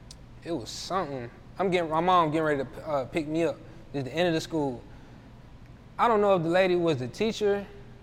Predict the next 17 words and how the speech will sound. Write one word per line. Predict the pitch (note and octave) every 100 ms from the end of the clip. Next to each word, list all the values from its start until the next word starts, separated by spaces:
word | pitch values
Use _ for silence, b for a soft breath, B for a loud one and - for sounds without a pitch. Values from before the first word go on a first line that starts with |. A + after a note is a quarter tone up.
| -
if | C3+ -
she | G#3+
was | A3 G3+
the | G3
teacher, | - G#3+ G3+ G3+
or | D#3+ C#3+ C#3
if |
she | - F#3+
was | E3+ A#2+
a |
substitute | - F#3 G3 F#3 - G3
or | F3+
something. | F#3+ F#3+ F3+ D#3
I | -
don't | A3 C3+
really | B2+
know. | C3+ D3+